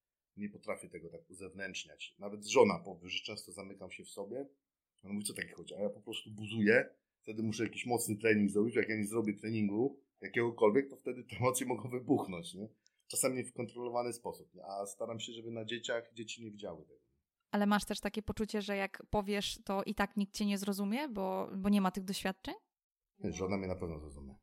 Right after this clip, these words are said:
Speaker 1: Ona mnie w każdej sytuacji rozumie. No, trafiłem na cudowną kobietę, która jest niesamowicie wyrozumiała i nie mogę złego słowa powiedzieć, nie? Jest kochana, jest wyrozumiała, y,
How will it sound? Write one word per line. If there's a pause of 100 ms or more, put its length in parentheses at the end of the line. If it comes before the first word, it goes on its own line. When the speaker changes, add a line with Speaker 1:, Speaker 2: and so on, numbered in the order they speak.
Speaker 1:
Ona
mnie
w
każdej
sytuacji
rozumie. (480)
No,
trafiłem
na
cudowną
kobietę,
która
jest
niesamowicie
wyrozumiała
i (420)
nie
mogę
złego
słowa
powiedzieć,
nie? (100)
Jest
kochana,
jest
wyrozumiała, (280)
y,